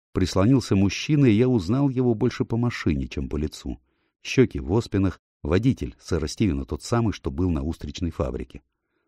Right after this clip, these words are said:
Он снова курил, и тонкая струйка дыма поднималась от наполовину сгоревшей сигареты в его руке. С этого места была хорошо видна дорожка к дому, и он бросил на нее очередной взгляд.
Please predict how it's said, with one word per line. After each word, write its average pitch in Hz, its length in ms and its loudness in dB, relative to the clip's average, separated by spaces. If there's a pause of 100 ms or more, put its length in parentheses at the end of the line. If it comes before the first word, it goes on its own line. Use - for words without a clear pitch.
(120)
Он 113 340 2
снова 87 360 2
курил, 101 480 0 (160)
и 85 120 0
тонкая 135 600 4
струйка 98 840 0 (140)
дыма 135 540 2 (120)
поднималась 73 720 -2
от 76 120 -4
наполовину 78 500 -2
сгоревшей 76 460 -4
сигареты 73 680 -8
в - 60 -10
его 71 240 -4
руке. 71 300 -10 (560)
С - 100 6
этого 123 220 8
места 131 300 2
была 110 160 2
хорошо 92 380 -2
видна 87 420 0
дорожка 73 460 -4
к 69 100 -4
дому, 139 340 4 (100)
и 107 100 4
он 85 220 4
бросил 113 560 0
на 117 120 0
нее 80 460 0 (140)
очередной 73 560 -4
взгляд. 67 400 -8